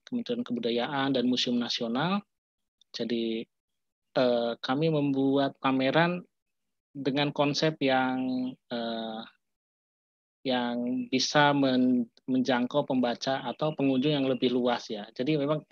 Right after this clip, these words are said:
ini, eh, apa, tampilan pameran yang harus, harus, eh, bisa menarik generasi yang sekarang ya, karena ini kan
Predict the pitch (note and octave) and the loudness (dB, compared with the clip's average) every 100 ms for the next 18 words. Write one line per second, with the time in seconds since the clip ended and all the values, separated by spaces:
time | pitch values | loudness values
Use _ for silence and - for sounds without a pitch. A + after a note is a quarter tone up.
0 | D3+ D3 - _ - C3 B2 B2 B2+ - | -2 -2 -4 _ -6 -4 -2 -2 -4 -8
1 | - _ _ _ - _ _ - D#3+ D#3+ | -14 _ _ _ -20 _ _ -6 -4 -6
2 | _ B2+ C3 C#3 C3+ C3 B2+ B2+ C#3 D3 | _ 0 4 4 2 2 2 2 2 2
3 | C3 B2+ A#2+ B2 B2+ - - _ _ _ | 0 0 -2 -2 -4 -4 -10 _ _ _
4 | _ _ _ - - - B2 C3 B2 - | _ _ _ -20 -20 -8 -4 -2 -2 -2
5 | A#2+ A2+ A2+ A2+ - _ _ _ _ _ | -2 -2 -4 -6 -12 _ _ _ _ _
6 | _ _ _ _ _ _ _ _ C3+ B2+ | _ _ _ _ _ _ _ _ -2 0
7 | D#3+ C#3+ C3 C3+ D#3+ D#3 _ - C3 C3 | 2 2 0 2 0 -2 _ -2 2 2
8 | C3+ B2 - C3+ B2 C#3 B2+ B2 B2 A2 | 2 0 0 -2 -2 -2 0 2 0 -4
9 | G#2 - C#3+ D3+ D3+ D3 D3 E3 D3+ | -8 -6 -4 -4 -4 -2 0 0 0